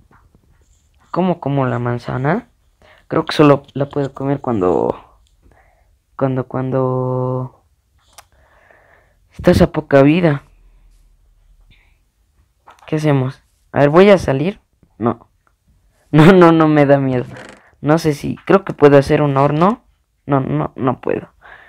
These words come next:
¿Por qué? Porque necesito la piedra y la piedra la acabo de soltar. Vamos a hacer una cosa.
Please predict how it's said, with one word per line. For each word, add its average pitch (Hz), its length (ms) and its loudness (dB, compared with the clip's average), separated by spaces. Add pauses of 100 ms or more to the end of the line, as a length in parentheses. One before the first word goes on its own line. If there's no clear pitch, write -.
(200)
¿Por 135 260 -4
qué? 160 220 -2
Porque - 520 -16 (160)
necesito 135 540 -4
la 135 180 0
piedra 135 480 0
y 127 140 0
la 127 240 0
piedra 143 480 0 (720)
la 143 200 -6
acabo 135 480 0
de 131 80 -4
soltar. 143 600 -4 (3500)
Vamos 117 300 0
a - 40 -10
hacer - 360 -6
una 135 220 -8
cosa. - 460 -12